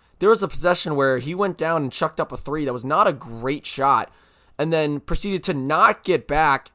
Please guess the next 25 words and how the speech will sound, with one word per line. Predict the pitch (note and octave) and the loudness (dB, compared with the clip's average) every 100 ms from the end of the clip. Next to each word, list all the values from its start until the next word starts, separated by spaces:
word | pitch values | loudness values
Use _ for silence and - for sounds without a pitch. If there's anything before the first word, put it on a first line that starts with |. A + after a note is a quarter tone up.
| D3 | -6
and | D3+ | 0
Monsanto | D3 C#3 C3+ F3 F#3 - C3 A#2 A2 - _ _ _ _ - | 2 2 0 0 0 0 0 0 -2 -10 _ _ _ _ -4
made | D3+ E3 | 0 2
a | D3 | 2
three | D3+ D#3+ | 2 0
the | C#3+ | 2
other | C#3+ C#3 | 2 2
way, | C3+ | 0
a | A#2 | -2
six-point | - G3 - - E3+ D3 | -4 -4 -4 -4 -2 -4
swing. | - D#3+ A2 - - _ | -2 -2 -4 -8 -18 _
You | D3 | -10
can't | C#3+ - D3+ F3 - _ _ _ | -8 -6 -2 -2 -4 _ _ _
have | - D3 D#3 D#3 | 0 4 4 2
that. | F#2+ C2+ - _ _ _ _ _ _ _ _ _ | -6 -6 -8 _ _ _ _ _ _ _ _ _
Caleb, | - F#3+ A#3+ G#3+ | -2 4 6 4
when | A#3 | 2
he's | E3+ | 4
on, | E3+ D#3+ | 4 4
is | C#3+ | 0
one | D#3 | 0
of | D3 | 0
the | |
most | C#3+ C3+ - | 0 0 -2
electric | A2+ A#2 A#2+ D3+ D#3 - E3+ | -6 -4 0 0 -2 -4 -6